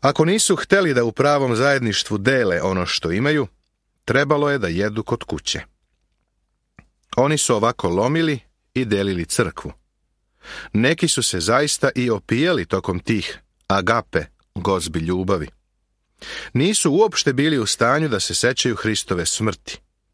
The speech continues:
Sve im je bilo nejasno i maglovito. Apostol Pavle ponovo kaže da vas pohvalim.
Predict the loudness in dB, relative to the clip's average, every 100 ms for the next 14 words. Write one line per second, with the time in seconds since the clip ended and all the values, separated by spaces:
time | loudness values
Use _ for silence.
0 | _ -20 -12 -6 -2 2 2 2 0 0
1 | 0 0 -2 _ -4 -2 0 0 -2 -2
2 | -2 -2 0 0 -4 -8 -20 _ _ _
3 | _ _ _ _ _ _ _ _ -2 0
4 | -2 -2 0 0 0 0 0 0 -2 0
5 | 0 0 -2 -2 0 0 2 2 2 -2